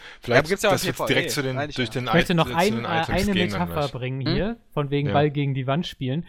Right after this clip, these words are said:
Speaker 3: Es war schön, macht Spaß, gegen Ball gegen die Wand zu spielen, aber wenn du gleichzeitig weißt, dass du nur zum Nachbarn laufen müsstest, der einen riesengroßen Garten hat und da kannst du mit richtig coolen Leuten kicken gehen, dann ist das gegen die Wand spielen auch nicht mehr geil. Also, äh, ich hab das die ganze Zeit im Hinterkopf, dass von wegen, was ich da gerade mach,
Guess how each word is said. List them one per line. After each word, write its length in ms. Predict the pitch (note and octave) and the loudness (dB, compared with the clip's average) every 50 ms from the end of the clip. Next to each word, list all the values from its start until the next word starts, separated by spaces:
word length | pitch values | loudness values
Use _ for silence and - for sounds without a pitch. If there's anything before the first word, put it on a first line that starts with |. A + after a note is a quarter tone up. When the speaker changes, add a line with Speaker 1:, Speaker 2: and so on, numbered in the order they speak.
| - - - _ | -12 -20 -20 _
Speaker 3:
Es 120 | - - - | -12 -4 -2
war 100 | C#3+ C#3 | -2 0
schön, 340 | - F3+ F#3+ G3 F#3 F3 F#3 | 2 2 2 2 0 0 0
macht 200 | D#3+ D#3 - - | 0 0 0 0
Spaß, 260 | - E3+ E3+ E3+ - | 0 0 0 0 0
gegen 220 | - D#3 D3+ C#3+ | -4 -6 -4 -2
Ball 140 | D#3 D3+ D#3 | 0 0 0
gegen 160 | D#3 D3+ D3+ | 0 -2 -2
die 80 | D3 C#3+ | -2 -2
Wand 160 | D3+ E3+ - | -4 -4 -4
zu 60 | D3+ | -6
spielen, 160 | - - D3 | -8 -6 -4
aber 100 | C3+ C3+ | -4 -2
wenn 80 | C#3 C#3 | -2 -4
du 60 | C#3 | -2
gleichzeitig 380 | C3 E3+ E3+ - - C#3+ C3+ A#2 | 0 -2 -2 0 0 -2 -2 0
weißt, 200 | C#3+ D3+ D#3 - | 0 0 0 -2
dass 120 | C3+ - | -4 -4
du 60 | - | -4
nur 140 | C#3 C#3+ C3+ | -4 -4 -4
zum 140 | - - B2+ | -4 -2 0
Nachbarn 420 | C3+ F#3 G#3 - - F3+ D#3+ C3 | 0 0 -2 0 0 0 0 0
laufen 340 | A#2+ A#2 A2+ - - B2+ A#2 | 0 -4 -6 -6 -8 -8 -8
müsstest, 500 | A2+ A2 - - - B2+ C3 A#2+ - - - - - - - | -8 -8 -10 -10 -6 -6 -6 -6 -8 -12 -20 -20 -16 -4 0
der 100 | D3 C#3 | 2 2
einen 120 | C#3+ C#3 | 2 2
riesengroßen 560 | C3+ F3+ G#3+ G#3 F#3+ - D#3+ E3 C#3+ C#3+ C3+ | 2 2 2 0 0 0 0 0 0 0 0
Garten 360 | C#3+ C3+ D#3 G3+ - E3+ C3 | 0 0 0 0 -2 -4 -6
hat 280 | B2 B2 C#3+ E3+ - - - - - - - | -4 -4 -6 -6 -8 -14 -20 -20 -18 -8 -4
und 60 | C#3 | -2
da 60 | C3+ | 0
kannst 220 | - - D3+ - D3+ | 0 0 0 0 0
du 40 | |
mit 80 | D3 D3 | 0 0
richtig 200 | F#3+ F#3 F#3 E3 | 0 -2 -2 -2
coolen 220 | - - F3 D#3+ | 0 2 2 4
Leuten 260 | D#3 D#3+ F#3+ F3+ F3 - | 4 2 2 0 -2 -4
kicken 260 | - A3 - D3 B2+ | -4 -4 -6 -6 -4
gehen, 220 | B2 B2 C3+ D3 | -2 -2 -2 0
dann 100 | C#3+ C#3+ | 0 -2
ist 160 | D3+ C#3 - | -2 -2 -2
das 260 | D3+ B2+ - - - _ - - | -2 -2 -2 -6 -12 _ -6 -2
gegen 160 | D#3+ C#3+ C3+ | 0 0 2
die 100 | C3+ C3 | 2 4
Wand 220 | D3 D#3+ E3+ - - | 2 2 2 0 -6
spielen 280 | - - C#3+ C#3 D3+ | -4 -2 -2 0 0
auch 80 | - G3+ | 0 0
nicht 120 | B3 G#3 | 0 0
mehr 100 | F#3 C#3+ | 0 -2
geil. 320 | A#2+ C3 A2 G#2+ G#2+ A2 - _ - | -2 -4 -6 -6 -8 -12 -16 _ -6
Also, 260 | C#3+ C3 B2+ C3+ C#3+ | -4 -2 0 0 0
äh, 200 | C3+ C3+ C3 C#3 | 2 2 0 0
ich 140 | C3+ C#3+ - | 0 0 0
hab 100 | - - | 0 0
das 100 | D#3+ C#3 | 0 -2
die 80 | - C#3+ | 0 0
ganze 180 | D#3+ E3 - | 2 2 2
Zeit 80 | D#3+ C#3 | 0 -2
im 100 | C3+ C3 | 0 -2
Hinterkopf, 420 | D3+ F3+ F#3+ E3 - - D#3+ - - - - - - - - _ _ | 0 0 -2 -2 -2 -2 -4 -4 -8 -12 -14 -18 -20 -20 -20 _ _
dass 200 | - C#3+ B2 C3 - - - D3+ - _ - | -2 -2 -2 -2 -6 -16 -20 -20 -20 _ -2
von 160 | - C#3+ C3+ | 0 2 2
wegen, 160 | C#3 C3+ C#3 C3+ | 2 2 2 2
was 140 | C#3 - | 0 0
ich 100 | D3+ - | 0 0
da 100 | - D3 | 0 0
gerade 240 | C#3 - C3+ C3 C3 | 2 2 2 0 2
mach, 240 | C3 C#3+ F3+ - - | 2 2 0 0 -2